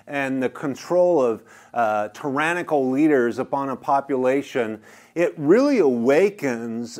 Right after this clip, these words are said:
the reality of future events that are going to take place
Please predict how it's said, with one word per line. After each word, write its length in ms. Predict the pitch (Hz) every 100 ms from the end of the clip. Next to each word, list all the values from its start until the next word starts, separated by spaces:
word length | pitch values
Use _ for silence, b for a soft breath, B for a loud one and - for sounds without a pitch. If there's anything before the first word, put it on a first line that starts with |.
| -
the 140 | 127
reality 960 | 127 135 143 - 156 220 208 127 117 123
of 200 | 120 117
future 580 | - 196 208 - 160 127
events 520 | 110 110 117 117 -
that 140 | 135
are 100 | 123
going 300 | 107 135 156
to 100 | 156
take 320 | - 151 127 -
place 640 | 151 151 117 113 -